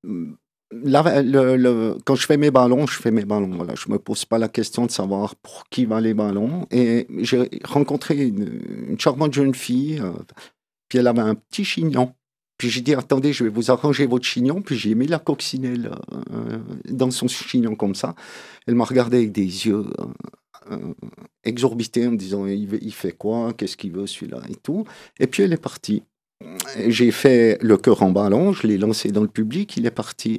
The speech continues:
Et à un moment donné, le chœur est revenu devant la scène et quelqu'un l'a lancé sur scène et Florent Pagny l'a pris avant la dernière chanson.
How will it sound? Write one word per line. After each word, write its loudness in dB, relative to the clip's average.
Et 4
à 8
un 10
moment 10
donné, 8
le 6
chœur 8
est 8
revenu 6
devant 6
la 4
scène 0
et -2
quelqu'un 4
l'a 2
lancé 2
sur -4
scène 2
et 2
Florent 2
Pagny 6
l'a 0
pris 0
avant 4
la 4
dernière 0
chanson. -4